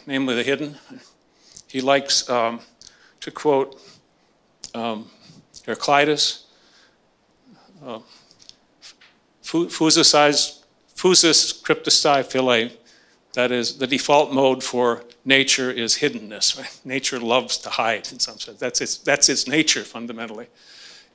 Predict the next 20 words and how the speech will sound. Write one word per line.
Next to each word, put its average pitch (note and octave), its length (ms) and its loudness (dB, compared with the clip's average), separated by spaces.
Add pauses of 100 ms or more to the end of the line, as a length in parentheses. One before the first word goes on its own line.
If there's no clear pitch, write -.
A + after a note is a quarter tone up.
And C#3+ 200 -2
this F#3 400 2
turns D#3+ 240 -2
out D3 200 2
then C#3 140 0
to C3 80 -4
be B2+ 160 -4
what B2 160 -4
he B2 100 -6
calls - 500 -4
then B2 180 -6
the B2+ 60 -6
mystery B2 560 -4 (1600)
of A#2 320 -8
being. B2 300 -6 (2000)
No D3+ 100 -8
matter D#3+ 300 4
what F#3 260 4
the D#3+ 60 2
f-, - 260 -2